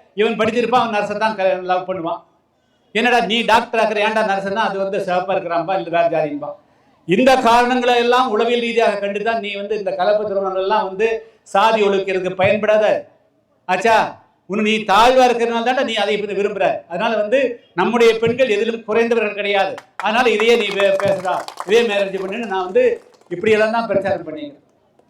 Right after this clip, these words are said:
பல காலம் இந்த க-, கலப்பு திருமணம் பண்ணதை நான் வந்து என்கரேஜ் பண்ணதே கிடையாது. காரணம் இன்னும் பல விஷயங்கள் இருக்கு. ஆனால் அதற்காக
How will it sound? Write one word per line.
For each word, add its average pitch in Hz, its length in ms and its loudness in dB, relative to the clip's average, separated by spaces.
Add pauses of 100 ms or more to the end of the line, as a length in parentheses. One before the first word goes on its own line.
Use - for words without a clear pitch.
(180)
பல 202 160 4
காலம் 254 260 6
இந்த 226 180 0
க-, 190 160 0
கலப்பு 233 260 0
திருமணம் 220 340 -2
பண்ணதை 220 360 0
நான் 208 120 -4
வந்து 208 200 -2
என்கரேஜ் 214 560 -2
பண்ணதே 196 320 -2
கிடையாது. 170 340 -4 (500)
காரணம் 226 560 2
இன்னும் 240 300 0
பல 220 140 2
விஷயங்கள் 180 420 -4
இருக்கு. 147 300 -16 (1300)
ஆனால் 214 640 2 (540)
அதற்காக 220 840 2